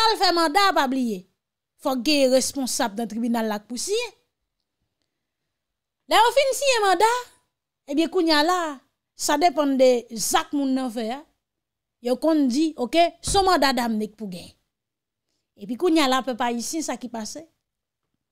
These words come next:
Là, on fin fait mandat, et puis, kounya là, on va chercher la police, on va chercher huissier, qui pour accompagner, pour aller porter mandat,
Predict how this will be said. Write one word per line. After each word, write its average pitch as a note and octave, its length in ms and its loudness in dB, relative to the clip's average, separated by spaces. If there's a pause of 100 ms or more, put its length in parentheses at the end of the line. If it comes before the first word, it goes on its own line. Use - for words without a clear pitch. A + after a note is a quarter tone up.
(320)
Là, D4+ 160 4
on - 20 6
fin G4 100 -2 (100)
fait F4+ 140 4
mandat, D#4+ 460 -2
et C4+ 80 0
puis, B3+ 100 -4
kounya B3+ 300 0
là, D4+ 280 0
on - 20 0
va C4 140 2
chercher C4+ 360 -4
la C#4 140 -2
police, C4+ 380 -2
on B3+ 80 -2
va - 60 -10
chercher C4+ 280 -6
huissier, B3 400 -10 (960)
qui D4 100 -6
pour D4+ 180 2
accompagner, D4 640 -2 (540)
pour E4 120 2
aller C#4+ 160 2
porter D4+ 500 4
mandat, D4 560 2